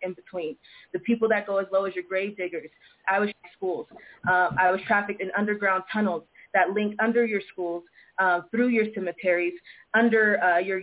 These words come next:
your amusement parks, through Universal Studios, and into Hollywood elite homes,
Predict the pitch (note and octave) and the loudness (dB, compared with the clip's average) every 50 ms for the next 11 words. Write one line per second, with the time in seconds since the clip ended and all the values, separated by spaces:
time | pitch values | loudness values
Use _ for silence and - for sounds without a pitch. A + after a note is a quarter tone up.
0 | F3 - G3 G3 F#3+ F3+ F#3 F#3+ G#3 A3+ A#3+ G#3+ G#3 G#3 F#3+ - - G3 F3+ F3+ | -8 -8 -6 -2 -2 -2 -2 0 0 0 0 -2 -2 -6 -10 -8 -4 -2 0 0
1 | F#3 - - - A#3 B3 B3 A3+ A3+ G#3+ G#3 G#3 G3 G3+ G3 - F#3 - - D#3 | -2 -4 -8 -4 -2 -2 0 0 0 -2 -2 -4 -4 -6 -6 -8 -14 -14 -12 -8
2 | A3 G#3+ G#3 G3+ F#3 F3 F3 F3 - D#3+ - - G#3 A3 A#3 A3+ A#3 G3 G3+ G3+ | -6 -6 -6 -4 -2 -2 -2 -2 -4 -8 -8 -4 -2 -2 0 2 2 0 0 2
3 | - G#3+ A3 A#3 A#3 A#3+ G#3 G#3 G#3 G3+ G3 F#3 F#3+ G#3+ G#3 G#3 - G#3 G3+ F3 | 2 2 4 4 4 2 0 -2 -4 -4 -6 -6 -6 -8 -8 -8 -8 -8 -8 -8
4 | - - | -8 -10